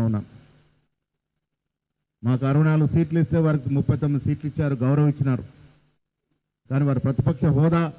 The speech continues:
నిర్వహించగలిగినారా? ఇక్కడున్న మేమందరం కూడా, ముఖ్యమంత్రి సహా మేమందరం కూడా ప్రజాస్వామ్యంలో, ప్రజాస్వామ్యంపై పరిపూర్ణ విశ్వాసంతో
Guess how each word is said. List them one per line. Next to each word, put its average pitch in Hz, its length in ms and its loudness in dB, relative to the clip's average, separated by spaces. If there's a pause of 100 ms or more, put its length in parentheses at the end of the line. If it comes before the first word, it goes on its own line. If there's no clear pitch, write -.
(480)
నిర్వహించగలిగినారా? 175 840 2 (1700)
ఇక్కడున్న 175 360 0
మేమందరం 185 600 2
కూడా, 127 260 -2 (460)
ముఖ్యమంత్రి 147 580 0
సహా 160 160 2
మేమందరం 151 560 2
కూడా 135 320 -2
ప్రజాస్వామ్యంలో, 147 920 2 (680)
ప్రజాస్వామ్యంపై 156 1080 0 (160)
పరిపూర్ణ 143 500 0
విశ్వాసంతో 156 880 0